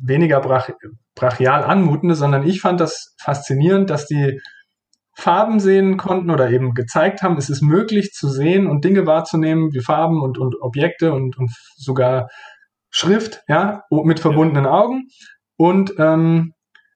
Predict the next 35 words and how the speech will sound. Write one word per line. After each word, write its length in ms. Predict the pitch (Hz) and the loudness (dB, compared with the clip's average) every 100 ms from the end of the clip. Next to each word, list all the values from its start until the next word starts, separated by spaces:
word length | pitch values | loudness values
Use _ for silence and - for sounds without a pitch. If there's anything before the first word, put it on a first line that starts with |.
| _ _ _ _ _ | _ _ _ _ _
ja, 460 | 131 135 120 - - _ | -2 0 -2 -6 -18 _
das 220 | 135 135 135 | -4 -2 0
andere, 360 | 147 208 185 | 2 2 2
was 140 | 170 165 | 2 2
auch 120 | 165 | 2
noch 120 | 170 | 2
ein 100 | 156 | 0
wichtiger 320 | 170 170 156 | 0 0 0
Punkt 260 | 151 160 160 | 0 0 0
ist, 160 | 143 135 | -2 -2
ist 240 | 117 120 | -4 -4
Heilung. 540 | 123 170 208 233 226 214 | 0 2 2 2 -2 0
Also 460 | 143 135 135 135 131 | 0 2 2 2 0
ich 140 | 123 117 | -6 -4
hab, 200 | 151 147 - - - 135 | -4 -4 -10 -20 -14 -4
hab 220 | 139 139 | -2 0
eben 160 | 135 | -2
auch 200 | 117 143 | 0 -2
festgestellt, 680 | - 175 175 175 170 170 165 | 0 -2 -2 -2 2 2 2
dass 140 | 139 | -2
das 180 | - 123 | -2 -4
Ganze, 540 | - 143 165 160 151 147 _ _ _ _ _ - _ _ - | 0 -2 0 0 0 -4 _ _ _ _ _ -20 _ _ 0
ähm, 120 | 135 | 2
nicht 200 | 180 180 | 2 2
nur 120 | 160 | 2
so 420 | 143 139 135 131 - - - 139 | 4 2 2 -4 -12 -14 -14 -6
wie 180 | 139 151 | -2 -2
Sport 380 | - 139 156 | 0 0 2
halt 140 | 156 135 | 0 0
allgemein 420 | 139 135 135 160 | 0 2 2 2
gesund 320 | 135 170 269 | 2 2 2
ist, 180 | 160 202 | 0 0
sondern 440 | 151 139 143 143 139 | 0 2 2 0 0
dass 180 | 135 143 | -4 -4
es 240 | - - | -8 -12